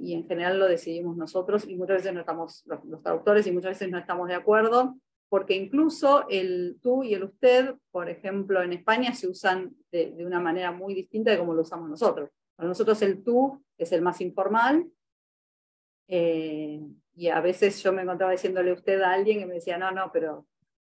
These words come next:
<laughs> debería ser tú en España", ¿no? Eh, así que ni siquiera, ni siquiera, es muy complicado eso. Em, hay muchos estudios, eh, muchas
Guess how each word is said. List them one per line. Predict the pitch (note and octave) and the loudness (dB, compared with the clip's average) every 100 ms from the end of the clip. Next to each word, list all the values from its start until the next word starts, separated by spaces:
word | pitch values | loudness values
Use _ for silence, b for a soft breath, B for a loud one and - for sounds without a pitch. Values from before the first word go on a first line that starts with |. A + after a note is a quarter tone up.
| - | -2
<laughs> | - C4 B3+ | 2 2 6
debería | G#3+ G3+ G3+ | 6 8 6
ser | G3 G3+ F#3 | 4 0 2
tú | - G#3+ G#3 - _ _ - | 4 4 4 -4 _ _ -10
en | F3+ | -8
España", | E3+ F#3 E3+ D#3+ D#3 | -4 -2 -2 -2 -4
¿no? | F3+ A#3+ C4 - | -6 -6 -8 -4
Eh, | E3+ D#3 D3+ | -2 -2 -4
así | - F3 | -12 -4
que | F#3 E3+ - | -2 -2 -8
ni | - E3 E3+ F3+ F3+ | -20 -18 -8 -6 -6
siquiera, | G3 F#3 E3+ D#3 D#3 _ _ _ | -8 0 0 0 -6 _ _ _
ni | E3+ | -16
siquiera, | - F3 E3+ D3+ | -14 -6 -4 -4
es | |
muy | F#3 G#3 G#3+ | -4 -2 0
complicado | G3+ F3 F3+ E3 D3+ | -2 0 2 2 0
eso. | - - _ _ _ _ | -8 -16 _ _ _ _
Em, | G#3+ G#3 G#3 G3+ - - | 4 6 6 2 -4 0
hay | F4+ A#4+ | 0 2
muchos | A#4 A#4+ B3+ | 0 2 2
estudios, | E3+ B3 B3+ C4+ C4+ - _ _ _ - | 0 2 2 4 2 0 _ _ _ -10
eh, | F3+ E3 | -8 -6
muchas | F3+ G3+ G#3+ G3+ | -8 -4 -2 -2